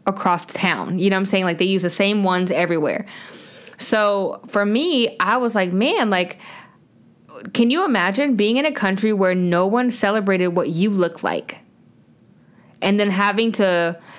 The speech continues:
figure out a way to continue to feel like you're beautiful?" That was something that I really, the last time I went,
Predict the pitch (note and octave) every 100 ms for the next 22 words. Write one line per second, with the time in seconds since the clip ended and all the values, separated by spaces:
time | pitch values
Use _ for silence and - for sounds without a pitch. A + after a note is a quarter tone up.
0 | - - A3 G#3 G#3+ G3+ G3 F#3+ F3+ F3+
1 | - G3 G3+ G#3+ A3 F#3 F#3 G3 G3 F3
2 | E3 F3+ E3+ E3 G3+ C#4 C4+ C3 - F#3+
3 | - - - - - - - - _ _
4 | - G3+ A#3 A#3+ A#3 A3 G3 F#3 F#3 G3
5 | G3+ G3+ F#3+ F3 E3+ F3 G3 A3+ F#3+ F3
6 | A3+ C#4 G3+ G#3+